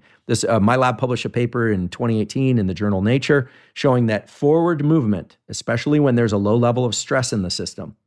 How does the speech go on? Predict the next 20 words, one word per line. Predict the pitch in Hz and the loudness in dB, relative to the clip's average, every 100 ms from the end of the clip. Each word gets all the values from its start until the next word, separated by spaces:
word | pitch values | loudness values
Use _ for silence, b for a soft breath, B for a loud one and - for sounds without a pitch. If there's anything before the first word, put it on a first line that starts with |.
| _ | _
when | 90 90 | -10 -6
you're | 90 | -4
a | |
little | 98 107 | -4 -4
stressed, | - 117 90 - b b b | -2 -2 -2 -8 b b b
promotes | - 110 110 - | 0 2 2 0
the | 107 | -2
release | 95 92 - | 0 -2 -4
of | 80 | -6
dopamine. | 82 82 80 - - _ _ _ - | -8 -8 -12 -16 -20 _ _ _ -16
Okay. | 92 101 104 b b | -10 -8 -8 b b
Forward | - 135 143 123 | 2 4 4 2
movement | 139 123 120 - | 0 0 -2 0
also | 127 123 135 127 | 0 0 0 -2
quiets | - - 110 120 123 - | -6 -4 -2 0 -2 -4
the | 131 | -2
activity | 113 110 120 113 117 113 - | -2 -2 -4 -2 0 -2 -2
of | 98 90 | -6 -4
the | 98 | 0
amygdala, | 110 131 104 85 78 | 0 2 0 -4 -6